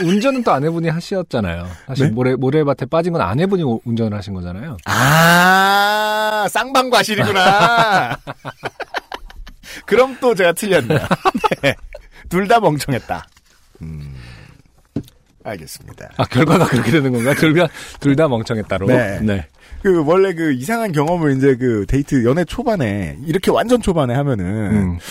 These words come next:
Speaker 2: "저 사람 뭐지?" <laughs> 이런 생각으로 잠이 안 올 때가 있어요.
Speaker 1: 음.
Speaker 2: "이상한데?" 이러면서.
Speaker 1: 음.
Speaker 2: 음. 그때 아내분의 생각이 어땠는지 한번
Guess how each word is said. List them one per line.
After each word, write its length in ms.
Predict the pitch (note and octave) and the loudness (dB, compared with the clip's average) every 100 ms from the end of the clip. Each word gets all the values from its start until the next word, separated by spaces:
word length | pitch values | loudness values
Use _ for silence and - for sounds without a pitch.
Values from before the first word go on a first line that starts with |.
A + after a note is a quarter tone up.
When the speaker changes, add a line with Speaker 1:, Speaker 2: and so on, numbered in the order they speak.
| - - | -14 -10
Speaker 2:
"저 120 | - | -4
사람 260 | F#3 G#3+ E3 | -2 0 -2
뭐지?" 320 | A2 A#2+ E3 | -2 0 2
<laughs> 0 | |
이런 500 | A3+ C4+ - G3 A#3+ | 4 4 2 0 -2
생각으로 1000 | - D#4+ - - - _ - D#4+ - - _ - C#4 | 0 -2 -2 -8 -14 _ -6 -4 -4 -8 _ -10 -6
잠이 320 | - B3+ D#4 | -2 -2 0
안 120 | D4+ C4+ | 2 2
올 100 | B3 | 2
때가 220 | C#4 C#4+ | 4 2
있어요. 640 | - - - - - F3+ B2 - - - | 2 0 0 2 2 2 0 -4 -18 -10
Speaker 1:
음. 160 | G#2+ G2 | -4 -2
Speaker 2:
"이상한데?" 720 | - A#3+ B3 A#3 A#3+ D#4+ A3 | 0 0 0 2 0 0 0
이러면서. 580 | C3 B2 A2+ G#2+ D#2+ D#2 | 2 2 0 0 -2 -2
Speaker 1:
음. 40 | G#2 | -2
Speaker 2:
음. 600 | F#2+ C3 A2+ G2+ F2 D2 - - - - | 0 2 0 -2 -4 -8 -12 -18 -18 -18
그때 300 | - - - | -16 -8 -2
아내분의 400 | A3 E3 F3 E3 | 0 2 2 0
생각이 240 | E3 D#3 C3+ | 0 0 0
어땠는지 400 | G2 C#3 C3 A#2 | 0 0 0 -2
한번 240 | G#2 G#2 | -4 -6